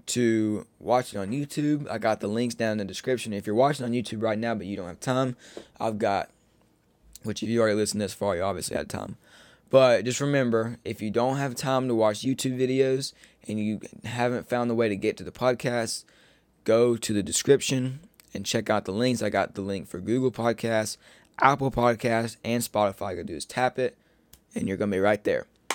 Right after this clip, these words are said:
Okay? So, uh, also, you should just be able to type in anywhere, "Teens on a Mission." Um, and it'll, it'll, sh-, it's, like, the first thing that shows up.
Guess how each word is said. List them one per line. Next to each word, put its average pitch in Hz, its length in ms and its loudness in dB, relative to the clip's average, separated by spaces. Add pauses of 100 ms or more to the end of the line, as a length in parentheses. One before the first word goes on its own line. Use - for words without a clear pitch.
(120)
Okay? 117 280 -4 (420)
So, 110 160 0
uh, 98 120 2 (380)
also, 151 440 4 (360)
you 117 120 -6
should 147 220 2
just 143 120 -4
be 147 80 4
able 127 180 4
to - 140 -10
type 127 280 0
in 120 100 0
anywhere, 98 560 0 (100)
"Teens 120 560 -2
on 113 280 0
a 101 120 -6
Mission." 104 580 -2 (640)
Um, 95 520 -2 (240)
and 98 240 -4
it'll, 107 340 0
it'll, 104 240 0
sh-, - 260 -8
it's, 104 240 -4
like, 107 200 0
the 104 80 -6
first 104 280 -4
thing 104 140 -6
that 98 100 -8
shows 90 300 -6
up. 85 220 -8